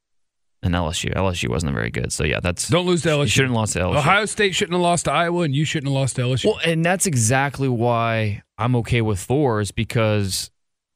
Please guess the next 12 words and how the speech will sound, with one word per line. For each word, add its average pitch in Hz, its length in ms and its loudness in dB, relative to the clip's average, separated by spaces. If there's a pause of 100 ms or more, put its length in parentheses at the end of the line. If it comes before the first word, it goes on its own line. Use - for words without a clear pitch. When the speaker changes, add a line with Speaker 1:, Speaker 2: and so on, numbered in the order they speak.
(200)
Speaker 1:
with 110 460 2 (540)
an 98 80 4
eight-team 127 380 2
playoff 127 380 0
with 110 120 -4
automatic 117 460 0
bids, 113 360 0
that 113 140 0
Iowa 135 260 2
game 117 280 0
means 120 180 0
nothing 120 420 -4